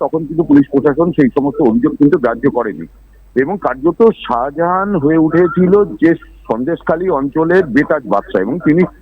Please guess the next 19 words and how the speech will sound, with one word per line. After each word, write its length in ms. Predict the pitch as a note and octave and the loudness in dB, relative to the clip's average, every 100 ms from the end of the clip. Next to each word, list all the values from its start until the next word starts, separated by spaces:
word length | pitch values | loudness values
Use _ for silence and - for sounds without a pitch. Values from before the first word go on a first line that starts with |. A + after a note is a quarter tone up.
| - - | -14 -6
পঞ্চায়েত 320 | C3+ C#3 D#3+ D#3 | -4 -2 -2 2
সমিতির 380 | D#3+ D#3+ D#3+ D#3+ | 2 4 4 4
হলো 160 | D#3 D3+ C#3 | 4 4 2
মৎস্য 260 | D3 E3+ D3+ | 0 -2 -2
কর্মাধ্যক্ষ 440 | C#3 C#3+ D3 C#3 E3 D#3+ D3+ B2 | -2 -4 -8 -8 -8 -6 -2 -2
এবং, 140 | B2 D3 C#3 | -2 -2 -2
আহ, 600 | B2+ - - B2 A#2+ A2+ G#2 | -4 -8 0 2 2 -2 -4
সন্দেশখালী 440 | B2+ C#3 - C#3+ C3+ A#2 | -4 -2 -2 0 2 0
একের 240 | C#3 E3 C#3 - | 0 -2 -2 -2
তিনি 180 | C#3 C#3 - - - - | 2 2 0 -10 -18 0
তৃণমূলের 460 | D3+ D3+ D3+ D3+ - | 2 4 2 0 0
সভাপতি, 520 | C#3+ D3+ C#3+ C#3+ D3+ D3+ | 0 0 -2 -4 -4 -4
এবং 100 | C#3+ - | -6 -2
সেক্ষেত্রে 380 | A#2+ - - F#3 - | -2 -2 0 0 0
দাঁড়িয়ে 260 | G#2+ D#3 F3 | -2 -4 -2
তার 160 | C3 D3+ | -2 -2
বিরুদ্ধে 300 | F3 F#3 E3 A3+ E3+ | -6 -2 2 2 2
মুখ 140 | D#3+ - | -2 0
খোলাটা 260 | F#3+ F#3+ | 0 0